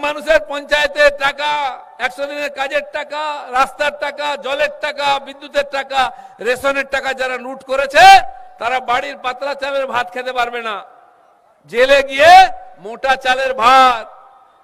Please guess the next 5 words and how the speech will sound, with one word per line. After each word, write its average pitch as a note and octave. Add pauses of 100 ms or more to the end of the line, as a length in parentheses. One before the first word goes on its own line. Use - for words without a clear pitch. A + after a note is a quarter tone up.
(160)
আধসেদ্ধ B3+ (160)
ডাল D4 (1400)
আর B3+ (180)
কম্বল C#4 (100)
পেতে C4+